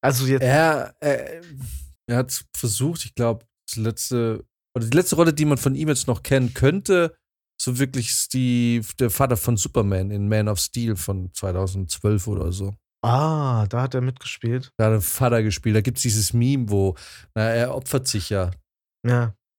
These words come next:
Speaker 2: Also d-, d-, diese Tornado-Szene, wo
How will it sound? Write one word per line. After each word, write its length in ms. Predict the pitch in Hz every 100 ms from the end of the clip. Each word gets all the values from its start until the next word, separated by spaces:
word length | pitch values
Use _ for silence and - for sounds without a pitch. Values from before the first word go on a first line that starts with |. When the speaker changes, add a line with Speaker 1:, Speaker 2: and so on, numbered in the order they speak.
| _ _
Speaker 2:
Also 200 | 120 110
d-, 180 | 104 113
d-, 120 | 107 110
diese 300 | 98 95 101 _ _
Tornado-Szene, 920 | 117 113 113 123 113 - 120 113 107 113
wo 280 | 113 120